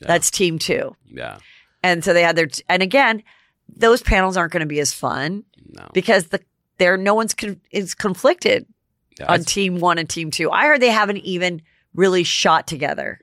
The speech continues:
Speaker 2: Many of
Speaker 1: Yeah.
Speaker 2: them haven't.
Speaker 1: Yeah, I saw Melissa did an interview. She's like, "Some, some of that is true, some of that is not
Speaker 2: Okay.
Speaker 1: true." She said that,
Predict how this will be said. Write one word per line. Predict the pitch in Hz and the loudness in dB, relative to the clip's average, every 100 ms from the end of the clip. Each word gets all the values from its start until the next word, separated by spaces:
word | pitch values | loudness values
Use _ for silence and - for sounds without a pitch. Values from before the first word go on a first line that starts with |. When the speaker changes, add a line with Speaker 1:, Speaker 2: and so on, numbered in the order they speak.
| _ - | _ -8
Speaker 2:
Many | 165 180 165 | 0 2 2
of | 156 | 0
Speaker 1:
Yeah. | |
Speaker 2:
them | 151 156 | -2 -4
haven't. | 156 143 143 - - - | -2 -4 -4 -8 -12 -8
Speaker 1:
Yeah, | 82 69 | -4 -2
I | |
saw | - 156 | -4 -4
Melissa | 147 98 - 85 | -4 -6 -8 -10
did | 80 | -10
an | - | -10
interview. | 78 73 | -14 -14
She's | 76 98 | -14 -10
like, | 104 95 _ - 65 82 _ | -8 -10 _ -20 -20 -20 _
"Some, | - - 139 143 | -12 -2 -2 -2
some | - 135 | -4 -4
of | 117 | -2
that | 107 | -2
is | 92 | -2
true, | - 110 | -10 -12
some | 98 87 | -10 -8
of | |
that | 78 76 | -6 -8
is | - | -6
not | 76 | -6
Speaker 2:
Okay. | 196 - | -4 -2
Speaker 1:
true." | 98 | -4
She | - | -6
said | - 90 | -12 -10
that, | 82 | -10